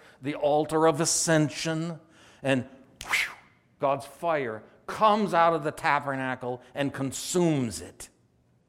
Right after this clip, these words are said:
We see that fire come out again when Nadab and Abihu sin, and boom, they're toast. We see this fire again when Gideon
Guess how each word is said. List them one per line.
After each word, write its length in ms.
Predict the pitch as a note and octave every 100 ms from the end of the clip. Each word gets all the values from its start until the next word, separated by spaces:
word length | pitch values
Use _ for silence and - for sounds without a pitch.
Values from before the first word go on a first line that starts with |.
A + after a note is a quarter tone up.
| _ _ _ _ _ _ _ _ _ _ _ _ _ -
We 60 |
see 160 | B2 C3
that 240 | A2+ A2
fire 220 | - A2 G#2+
come 240 | A2+ G#2
out 100 | G2+
again 340 | F2+ A2+ B2+
when 140 | F#2 F2+
Nadab 420 | G2+ F#2+ F#2 F2
and 120 | F2+
Abihu 520 | D2 F2 A2+ G2 F#2 F2 _ _
sin, 420 | - D3 C3+ F#2+
and 140 | E2 - - -
boom, 300 | A3 C#3 F2+ - _
they're 140 | C3 B2+
toast. 640 | - A2+ - - - - _ _ _ _ _ _ _ _ - _ _
We 300 | - F3 F3 -
see 240 | D#3 - G#3+
this 300 | F3+ E3 - -
fire 580 | - E3 D#3 D3 C#3+ -
again 540 | C#3+ B2+ E3 D3+ G2 - - _ _ _ _ _ _
when 340 | D3 D#3 C3+
Gideon 600 | A2 E3 E3 C3+ G2+ D#2